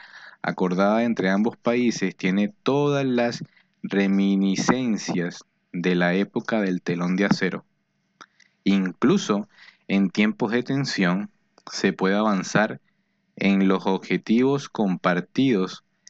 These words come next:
de asegurar la estabilidad en un contexto estratégico, reduciendo el riesgo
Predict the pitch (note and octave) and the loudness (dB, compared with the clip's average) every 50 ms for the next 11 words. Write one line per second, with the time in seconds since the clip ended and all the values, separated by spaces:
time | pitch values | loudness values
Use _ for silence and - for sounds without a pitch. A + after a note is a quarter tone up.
0 | - _ - F#2 F#2 G2 F2+ - - G2 F2+ F#2 F#2 F#2 F#2+ F#2+ G#2 G#2+ G#2 - | -20 _ -2 0 2 2 2 2 0 0 2 0 0 0 0 0 0 -2 -2 -2
1 | - B2 A#2+ A#2 A#2 A#2 B2 B2 A#2 G2+ F#2 F#2+ G2 - - - - F#2 F#2 F#2 | -2 0 0 2 2 2 2 2 2 2 0 0 -4 -6 -10 -10 -6 -4 -2 0
2 | F#2+ F#2+ F#2 - G#2 G2+ G2+ F#2+ - - G#2 G2 - - - - A#2 C3+ - _ | 0 -2 -2 0 0 0 0 0 0 -2 -2 -2 -2 -4 -4 -4 -4 -4 -6 _
3 | _ _ _ _ _ _ _ _ _ _ - - - F#2+ F2 - - - E2+ E2+ | _ _ _ _ _ _ _ _ _ _ -8 -4 -2 0 0 0 0 0 -2 -4
4 | F2 - A2+ A2+ - - - - - - - - _ - F2 F2+ F2+ F2 F#2 F2+ | -2 0 2 4 4 2 2 0 -10 -14 -14 -16 _ -10 -4 -2 0 0 0 -2
5 | E2+ - - - G2 G2 G2 G2+ G#2 A2 A#2 A2+ A2 G2+ - C3 C3 A#2 - G2+ | -4 -4 -2 0 0 2 2 2 2 2 0 0 -2 -2 0 0 0 0 -2 -6
6 | F#2 G2 A2+ C3+ | -8 -8 -8 -10